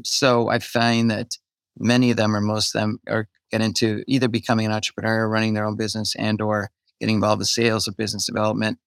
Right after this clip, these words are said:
Uh, some of them do absolutely get into franchising, um, whether it's, um, it can be food related, sporting goods, whatever it might be. So, um, there are definitely, uh, opportunities that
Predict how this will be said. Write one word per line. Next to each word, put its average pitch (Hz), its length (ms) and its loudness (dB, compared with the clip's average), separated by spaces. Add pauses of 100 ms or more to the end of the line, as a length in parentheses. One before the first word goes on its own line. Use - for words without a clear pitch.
(360)
Uh, 107 220 2
some 120 280 2
of 120 80 2
them 113 300 2
do 117 300 2
absolutely 113 480 0
get 110 160 0
into 107 200 -2
franchising, 110 920 -2 (100)
um, 104 340 -4 (320)
whether 110 280 2
it's, 110 280 0
um, 107 420 0 (340)
it 113 120 -4
can 120 100 2
be 107 80 0
food 120 240 2
related, 117 420 2
sporting 113 340 0
goods, 110 220 0
whatever 107 240 0
it 104 80 -4
might 104 200 -6
be. 113 280 0 (360)
So, 110 500 2
um, 110 420 2
there 120 140 4
are 117 80 4
definitely, 131 560 0 (120)
uh, 113 220 -2
opportunities 110 880 -2
that 104 380 0